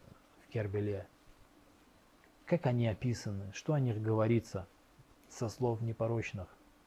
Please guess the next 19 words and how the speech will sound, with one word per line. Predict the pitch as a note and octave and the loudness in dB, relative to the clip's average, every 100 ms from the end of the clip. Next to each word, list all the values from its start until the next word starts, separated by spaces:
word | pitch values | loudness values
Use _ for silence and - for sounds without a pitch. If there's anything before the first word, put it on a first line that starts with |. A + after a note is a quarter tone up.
| - - _ - - - - | -20 -20 _ -20 -20 -20 -6
потому | G#2+ B2 | 0 0
что | - G#2+ | -2 0
они | A#2+ E3+ | 4 6
являются, | C#3 C3 B2+ A2 - G2+ - - | 8 8 8 4 0 -2 -4 -12
как | - G#2+ | -6 -2
мы | A2 | 0
говорили | A2 A2 A2+ A2 | 0 2 2 2
ранее, | A#2 D3 D#3+ C#3 B2+ - - - - - | 2 2 2 0 -2 -12 -20 -20 -20 -4
величайшим | A#2+ B2+ A#2 - D3+ C3+ A#2+ A2+ - | 2 2 2 2 2 2 0 -2 0
примером | A#2 A#2 C#3 C#3 B2 A2+ | 2 2 2 4 2 0
куну | - A#2+ A2 | -2 -2 0
ма | A2 G#2+ | -2 -4
ас-садикин, | G2+ - G2 F#2+ - A2 G2 G2 | -8 -6 -6 -4 -6 -6 -4 -4
быть | A2 - | -4 -6
правдивыми. | - G#2 G#2 A2+ G2+ F#2 F2+ - - - - - | -4 -4 0 -2 -2 -6 -10 -16 -20 -20 -20 -12
Они | - B2 C3+ | -2 4 4
являются | A#2+ B2+ A#2+ B2 G#2+ - - - - _ - - - _ - | 6 6 4 0 -4 -6 -20 -20 -20 _ -20 -20 -20 _ -6
ярчайшим, | A2 C3+ G#2 - D#3 C#3+ B2 - A2 G2+ G2+ - - - - - - | 2 2 2 2 6 6 4 0 -2 -4 -10 -18 -20 -20 -20 -20 -20
совершеннейшим, | - C3 B2 G#2+ D3+ D3 C3 B2 A2+ - G#2+ | -4 0 0 0 2 4 4 2 0 -2 -4